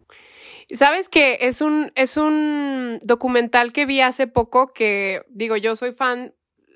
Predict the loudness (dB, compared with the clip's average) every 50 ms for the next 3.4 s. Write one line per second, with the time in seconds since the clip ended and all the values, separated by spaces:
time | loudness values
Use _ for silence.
0 | _ -18 -4 2 4 4 4 4 2 -2 -6 -8 -2 0 0 0 0 -2 -6 -10
1 | 0 2 2 2 2 0 -4 0 2 2 2 2 0 -2 -4 -4 -4 -6 -4 -4
2 | -2 0 2 2 2 2 2 2 0 0 -2 0 0 0 0 2 0 0 2 2
3 | 2 2 0 -2 -4 -6 -8